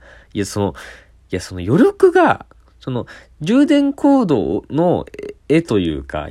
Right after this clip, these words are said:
表示を出せる、その電源が残ってるなら、あと三分でいいから、いや、三分と言わない。もう、あと三十秒でいいから、もう今の段階で提出するだけでいいから、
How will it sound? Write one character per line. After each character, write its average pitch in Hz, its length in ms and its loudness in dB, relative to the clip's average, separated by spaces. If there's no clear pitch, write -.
表 208 280 2
示 233 100 0
を 208 80 0
出 175 160 -2
せ 233 180 -2
る、 120 420 -2
そ - 120 -12
の 127 100 -4
電 202 320 0
源 220 240 -2
が 180 180 -4
残 127 280 -4
っ - 20 -4
て - 220 -2
る 76 80 -4
な - 120 -16
ら、 98 220 -8
あ 330 140 0
と 254 100 -4
三 381 360 -4
分 104 340 -6
で 80 80 -6
い 80 100 -6
い 80 60 -10
か 69 100 -8
ら、 73 300 -6
い - 20 -6
や、 110 60 -2
三 294 240 0
分 - 160 -6
と - 100 -14
言 65 80 -6
わ 82 80 -6
な 82 80 -6
い。 76 60 -8
も 123 260 0
う、 - 40 -20
あ 208 100 -10
と 143 80 -8
三 381 300 0
十 415 220 2
秒 120 180 0
で 98 100 -2
い 98 40 -2
い 95 40 -6
か - 120 -6
ら、 85 80 -4
も 120 80 -8
う 175 40 -6
今 254 160 0
の 143 100 0
段 110 240 -2
階 101 220 -2
で 92 60 -16
提 196 240 0
出 190 400 -4
す - 180 -20
る - 80 -12
だ 160 140 0
け 170 100 -2
で 123 120 -4
い - 20 -2
い - 40 -8
か 87 120 -8
ら、 92 360 -8